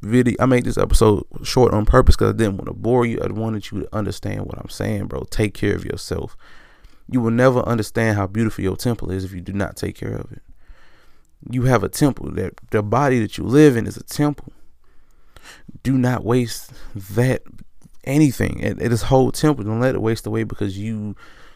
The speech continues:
fail to realize that you can express yourself or w-, refuse to express yourself more so. Don't do it.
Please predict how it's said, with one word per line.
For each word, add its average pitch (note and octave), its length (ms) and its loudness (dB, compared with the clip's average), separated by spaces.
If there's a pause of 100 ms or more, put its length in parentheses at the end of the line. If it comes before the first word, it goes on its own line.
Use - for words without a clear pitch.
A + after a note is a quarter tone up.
(260)
fail A#2+ 300 4
to G#2 80 0
realize G2 420 0
that A2 240 -10
you A#2 360 -4 (600)
can G2+ 380 -4 (160)
express A#2 500 0
yourself - 560 -2
or G2+ 240 -2
w-, - 600 -10 (120)
refuse C#3 480 2
to C3 180 -2
express - 380 -2
yourself - 380 -4 (460)
more G#2 260 4
so. - 360 -2 (960)
Don't B2+ 200 -2
do A#2 140 0
it. - 160 -10